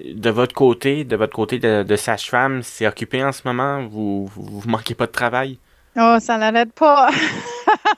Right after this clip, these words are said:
Speaker 2: Oui, occupé et épuisé. Ah oui, je, on commence à,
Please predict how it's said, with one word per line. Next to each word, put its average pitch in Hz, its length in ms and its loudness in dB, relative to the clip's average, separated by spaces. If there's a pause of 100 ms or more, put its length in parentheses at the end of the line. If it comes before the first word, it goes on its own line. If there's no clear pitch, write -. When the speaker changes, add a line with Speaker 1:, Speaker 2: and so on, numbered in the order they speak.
(760)
Speaker 2:
Oui, 226 320 -2
occupé 285 400 -6
et 247 560 -6
épuisé. 196 760 -2
Ah 196 200 0
oui, 190 200 2
je, - 160 -12
on 190 180 -2
commence 190 460 -4
à, 165 320 0